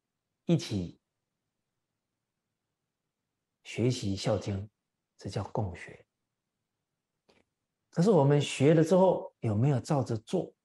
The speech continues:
那又是另外一个台阶了。啊，示道就是你，你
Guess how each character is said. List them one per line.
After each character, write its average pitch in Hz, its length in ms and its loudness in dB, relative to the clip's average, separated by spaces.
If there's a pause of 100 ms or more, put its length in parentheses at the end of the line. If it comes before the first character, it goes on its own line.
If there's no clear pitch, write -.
(280)
那 104 260 -10
又 110 180 -6
是 101 120 -8
另 98 200 -2
外 90 200 -10
一 85 60 -14
个 98 120 -18 (920)
台 92 160 -12
阶 92 240 -6
了。 - 180 -12 (1800)
啊， - 280 -20
示 - 300 -2
道 127 220 2
就 117 140 -2
是 113 120 -2
你， 95 300 -6 (200)
你 107 220 -4